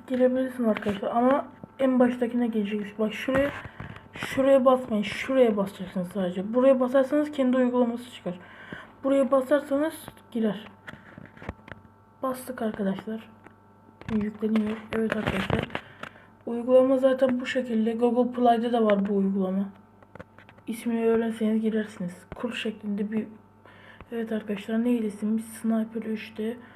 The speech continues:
Assassin ve on bir ve bir, bir nokta bir nokta bir dört üç mod A P K para hile. Tamam. Böyle arkadaşlar.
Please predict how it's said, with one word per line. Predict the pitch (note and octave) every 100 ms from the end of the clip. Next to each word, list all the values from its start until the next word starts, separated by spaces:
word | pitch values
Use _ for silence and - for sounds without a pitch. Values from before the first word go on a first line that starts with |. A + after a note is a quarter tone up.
| - - -
Assassin | - G#3+ G3 - A3 - - A3 A#3 - - - - - - _ _ _ -
ve | A3 A3 - - - -
on | A3 A3 G#3+
bir | A3+ A3+ - - - - _ - _ _ _ _ _ -
ve | A3+ A3+ A3
bir, | A#3 A#3+ - -
bir | A#3 A#3
nokta | A3 - A#3 A3
bir | A3+ A3+
nokta | A3+ A3 - - _
bir | A#3 A#3 - - - - -
dört | A3+ A3 C#4+
üç | B3+ A3+ -
mod | B3 A3 A3 A3+ - - _
A | G#3 G#3
P | G3+ G#3+
K | G#3 A3+ A3+ -
para | A3+ A3 A3 -
hile. | G#3+ G#3 G3 G3 - - - _
Tamam. | - F#3+ F#3 F3+ - - - _ - - - - - - - - - - - - - - _ _ _ -
Böyle | A#3 G#3+ F#3+
arkadaşlar. | F#3+ F#3 F3 - F3+ -